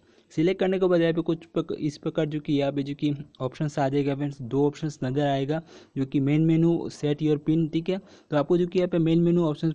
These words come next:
पे कर देना है क्लिक। जैसे आप क्लिक करोगे फ्रेंड्स, तो यहाँ पे जो कि "What would you like to do today?" तो यहाँ पे जो कि आपको सी-, बहुत सारे ऑप्शंस नज़र आ रहे हैं फ्रेंड्स, जैसे कि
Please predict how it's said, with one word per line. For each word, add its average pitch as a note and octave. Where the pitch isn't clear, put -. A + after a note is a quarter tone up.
पे D#3
कर D3
देना D3
है A#2+
क्लिक। E3+
जैसे C#3+
आप G#3
क्लिक F#3+
करोगे F3+
फ्रेंड्स, F3+
तो F3
यहाँ D#3
पे E3
जो D#3+
कि E3
"What D#3
would D3+
you E3
like D3
to D#3
do D3+
today?" D3+
तो D3
यहाँ D3
पे F#3
जो F3+
कि F3+
आपको E3
सी-, D#3
बहुत C#3+
सारे E3
ऑप्शंस D#3+
नज़र D3
आ D3
रहे D3
हैं D3
फ्रेंड्स, D3
जैसे C3
कि D#3